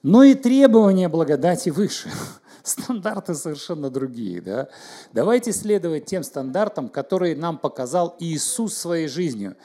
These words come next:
И более того, мы можем им соответствовать, потому что Он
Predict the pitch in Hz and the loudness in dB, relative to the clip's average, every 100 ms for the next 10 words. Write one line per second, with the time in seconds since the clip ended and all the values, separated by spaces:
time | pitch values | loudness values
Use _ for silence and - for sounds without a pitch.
0 | - - _ 156 135 214 226 202 170 160 | -20 -20 _ -12 -2 2 4 2 2 -2
1 | 156 147 190 196 214 262 262 175 196 190 | -2 -2 -2 0 2 4 4 2 -2 -4
2 | 139 151 139 - 233 - - 131 110 139 | -4 -4 -6 -4 -4 -4 -6 -6 -6 -12
3 | - 156 170 - 156 156 196 196 127 | -8 -8 -8 -6 -6 -4 -4 -4 -6